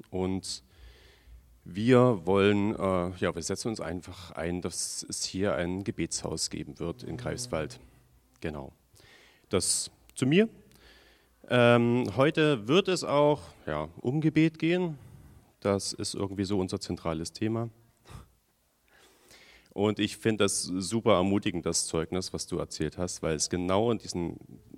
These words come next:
Punkt reintrifft, äh, nämlich Gebet wie bei David letztlich. Ja? Also David, von David können wir unglaublich viel lernen, was das Thema Gebet anbelangt.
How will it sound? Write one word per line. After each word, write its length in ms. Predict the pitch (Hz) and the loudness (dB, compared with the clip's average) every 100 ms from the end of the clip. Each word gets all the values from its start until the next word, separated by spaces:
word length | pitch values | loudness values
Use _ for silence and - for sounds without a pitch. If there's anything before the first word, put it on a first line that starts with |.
| - - | -20 -6
Punkt 420 | - 139 156 - - - | 0 2 0 -8 -8 -2
reintrifft, 800 | 90 92 110 - 117 - - - | 0 0 -2 -2 -2 -2 -12 -6
äh, 280 | 98 98 98 | 0 2 2
nämlich 500 | 87 87 101 110 - _ _ - _ _ _ | 0 -2 -2 -4 -6 _ _ -20 _ _ _
Gebet 420 | 104 - 113 123 | -4 2 2 2
wie 160 | - 110 | -4 -4
bei 180 | 98 95 | -2 -2
David 440 | 90 104 104 80 | -2 -4 -4 -6
letztlich. 420 | 80 - - 78 | -6 -10 -12 -12
Ja? 260 | - 92 120 | -8 -6 -6
Also 260 | - 92 90 | -6 -4 -4
David, 420 | - 101 127 131 | 0 0 0 -4
von 240 | - 98 | -4 -2
David 340 | - 101 127 - | 0 2 0 0
können 160 | 113 | 0
wir 100 | 110 | 2
unglaublich 500 | 107 110 113 107 104 | 0 0 0 -2 -6
viel 220 | - 98 98 | -4 -2 0
lernen, 380 | 85 78 78 | 0 -2 -4
was 140 | 78 - | -6 -8
das 140 | - | -8
Thema 260 | - 95 95 | -4 -2 -2
Gebet 380 | 95 87 85 - | -2 -2 -2 -4
anbelangt. 600 | 82 76 73 73 - | -6 -6 -8 -8 -12